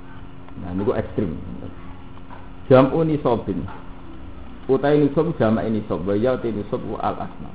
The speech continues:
Iku pira-pira berhala. Mboten kudu berhala kados patung niku, berhala. Wa antas taksimu lan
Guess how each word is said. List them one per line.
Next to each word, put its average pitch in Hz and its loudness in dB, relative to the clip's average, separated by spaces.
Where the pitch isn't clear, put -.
Iku 110 -4
pira-pira 92 -2
berhala. 82 -6
Mboten 92 -2
kudu 107 -4
berhala 92 2
kados 92 -2
patung 92 -2
niku, 90 -4
berhala. 87 -6
Wa 123 8
antas 160 4
taksimu 104 0
lan 143 2